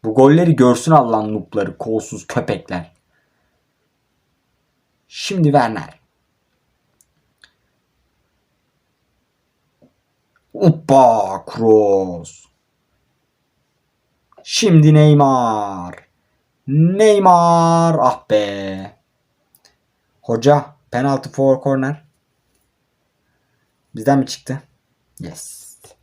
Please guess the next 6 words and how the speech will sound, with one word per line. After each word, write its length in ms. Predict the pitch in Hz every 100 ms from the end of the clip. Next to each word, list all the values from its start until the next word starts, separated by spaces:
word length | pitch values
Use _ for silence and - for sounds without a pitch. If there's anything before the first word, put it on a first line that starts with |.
| - - - - - - - - _ _ _ -
Çık 160 | - 151
maçtan. 380 | 147 - 135 135 -
Defol, 340 | 151 151 147 156
defol, 300 | 156 160 156
defol. 340 | 160 165 160
Adamsın. 1200 | 117 117 135 151 - 135 117 104 98 90 85 85